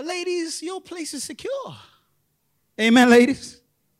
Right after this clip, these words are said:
Mm, only Sister Madeline is getting this 'cause she's like, "Hey, Pastor, I'm right there. I'm doing this already." You know what I mean? And so, uh, ladies,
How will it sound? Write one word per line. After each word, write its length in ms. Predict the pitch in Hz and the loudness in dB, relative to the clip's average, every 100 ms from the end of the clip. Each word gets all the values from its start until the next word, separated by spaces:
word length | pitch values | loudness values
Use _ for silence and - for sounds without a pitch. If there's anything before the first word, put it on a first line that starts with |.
| _ _ _ _ _ _ _ _ _ _ - | _ _ _ _ _ _ _ _ _ _ -18
Mm, 480 | 262 190 185 165 147 | -12 -10 -10 -10 -12
only 180 | 175 196 | -10 -10
Sister 240 | - 160 160 | -10 -10 -10
Madeline 320 | 175 156 143 | -8 -8 -10
is 100 | 123 | -10
getting 260 | 160 147 | -10 -10
this 160 | 127 127 | -12 -14
'cause 160 | 135 139 | -16 -14
she's 140 | 165 | -10
like, 180 | 160 143 | -10 -8
"Hey, 160 | 165 | -8
Pastor, 340 | 135 185 185 185 | -6 -6 -6 -4
I'm 140 | 214 | -4
right 220 | 156 165 | -4 -6
there. 140 | 156 139 | -6 -6
I'm 140 | 120 | -6
doing 200 | 170 180 | -4 -2
this 180 | 156 135 | -2 -6
already." 380 | 135 165 131 123 | -6 -6 -6 -8
You 120 | 156 | -8
know 80 | 185 | -6
what 100 | 190 | -6
I 20 | |
mean? 260 | 196 208 202 _ _ _ _ _ _ _ _ _ _ _ _ _ _ | -6 -10 -14 _ _ _ _ _ _ _ _ _ _ _ _ _ _
And 180 | 233 226 | -14 -10
so, 300 | - 269 254 | -6 -4 -4
uh, 60 | 220 | -8
ladies, 560 | 247 320 302 277 - | -6 -4 -4 -6 -12